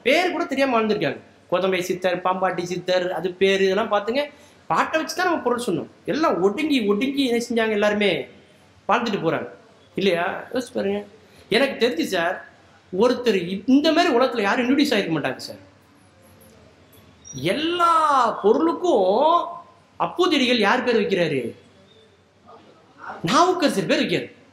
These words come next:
ஏன்? இது என்ன மாசம்?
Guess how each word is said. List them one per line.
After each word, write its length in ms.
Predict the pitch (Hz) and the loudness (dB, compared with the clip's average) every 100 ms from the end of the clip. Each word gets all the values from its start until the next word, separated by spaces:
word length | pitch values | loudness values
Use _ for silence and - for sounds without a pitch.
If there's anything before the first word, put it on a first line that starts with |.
| - - - - - _ | -20 -20 -20 -20 -20 _
ஏன்? 320 | 165 254 302 294 - - - - _ - - - _ _ _ _ _ _ _ _ _ _ _ _ - | 0 2 2 -2 -10 -16 -20 -20 _ -20 -20 -20 _ _ _ _ _ _ _ _ _ _ _ _ -2
இது 120 | 190 202 | 4 4
என்ன 200 | 262 320 | 4 4
மாசம்? 560 | 254 254 262 262 262 | 2 2 0 0 -6